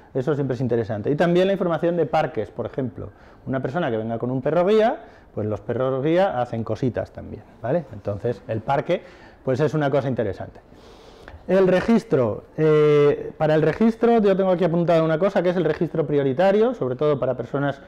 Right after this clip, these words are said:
que se agobian con las esperas, pues eso puede ser interesante. Para personas con discapacidad en general,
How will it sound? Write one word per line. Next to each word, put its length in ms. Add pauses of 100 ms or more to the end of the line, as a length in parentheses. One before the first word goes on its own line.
(200)
que 120
se 80
agobian 280
con 140
las 160
esperas, 500 (120)
pues 240
eso 180
puede 200
ser 100
interesante. 580 (320)
Para 180
personas 320
con 120
discapacidad 460
en 60
general, 480